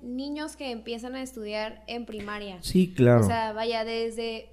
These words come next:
Speaker 1: en primaria, pues, la educación básica es obligatoria, ¿no? O sea, al momento de llegar a la universidad,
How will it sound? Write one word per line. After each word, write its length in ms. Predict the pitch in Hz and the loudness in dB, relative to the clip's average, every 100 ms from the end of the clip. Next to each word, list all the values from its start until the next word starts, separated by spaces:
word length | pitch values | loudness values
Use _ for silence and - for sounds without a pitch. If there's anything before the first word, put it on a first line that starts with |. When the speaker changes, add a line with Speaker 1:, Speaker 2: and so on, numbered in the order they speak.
| - - | -14 -4
Speaker 1:
en 140 | 247 | -2
primaria, 380 | 240 247 269 320 | -2 -2 -2 -2
pues, 200 | 320 262 | -4 -2
la 240 | 247 233 | 0 0
educación 440 | 233 233 226 233 233 | 0 -2 -6 -6 -4
básica 440 | 254 269 277 262 | -4 -4 -4 -4
es 380 | 226 233 247 - - _ _ - _ - _ | -2 -2 -4 -10 -18 _ _ -20 _ -20 _
obligatoria, 800 | - 240 247 247 208 220 226 202 | -2 0 2 0 -2 -4 -6 -6
¿no? 240 | 185 190 214 | -8 -8 -8
O 60 | |
sea, 320 | 214 190 180 - - _ | -8 -10 -10 -12 -20 _
al 320 | - 226 226 | 0 0 0
momento 320 | 226 226 220 262 | -4 -6 -2 0
de 80 | |
llegar 240 | 277 262 240 | 0 0 -2
a 40 | |
la 100 | 262 | -2
universidad, 680 | 262 233 220 214 208 214 | -4 -4 -6 -6 -4 -4